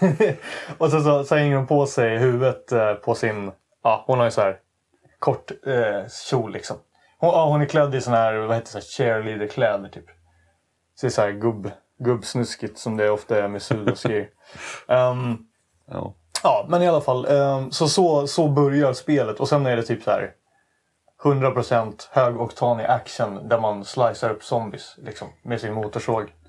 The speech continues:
Speaker 2: Och, ehm,
Speaker 1: Det är ändå intressant att du har spelat ett sånt spel. Eller liksom bara plöjt igenom själv. Du är
Speaker 2: Ja.
Speaker 1: inte så mycket för att spela
Speaker 2: Zombiespel?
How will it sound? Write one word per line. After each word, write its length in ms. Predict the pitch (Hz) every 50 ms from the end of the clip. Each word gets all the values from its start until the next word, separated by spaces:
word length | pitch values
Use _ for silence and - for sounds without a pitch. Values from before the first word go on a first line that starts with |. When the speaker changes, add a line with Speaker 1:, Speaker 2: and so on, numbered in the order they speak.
| _ - - - - - - - - -
Speaker 2:
Och, 380 | 156 143 139 - _ _ -
ehm, 520 | 147 143 135 131 131 127 123 123 123 123 117 - _ _ _ _ _ _ _ _ -
Speaker 1:
Det 120 | 101 110
är 40 | 123
ändå 160 | 127 123 120
intressant 460 | 117 110 110 - 98 - 101 98 92 -
att 140 | - - -
du 460 | 117 113 113 110 101 101 95 92 90 90 _ _ _ _ _ _ _ _ _ _ _ _ _ _ _ _ _
har 540 | 107 98 92 92 92 90 90 90 90 87 -
spelat 440 | - - - - - - - - -
ett 80 | - -
sånt 220 | - 98 98 -
spel. 160 | - - - - _ _
Eller 140 | - - 92
liksom 300 | 90 87 - 87 85 85 -
bara 380 | - - 98 90 87 87 87
plöjt 380 | 85 - - 90 87 87 - -
igenom 200 | 87 85 87 87
själv. 200 | - - - - - - - _ _ _ _
Du 80 | - 139
är 40 |
Speaker 2:
Ja. 80 | 139 147
Speaker 1:
inte 140 | 143 92 92
så 180 | - - 107
mycket 480 | 104 101 92 - 85 87 - - - -
för 300 | - - 85 87 90 87
att 160 | - 87 87 -
spela 420 | - - 90 87 92 87 85 82 - _ _ _ _ _ _ _ _ _ _ _ _ _ _ _ - -
Speaker 2:
Zombiespel? 460 | 139 131 127 123 - 147 127 110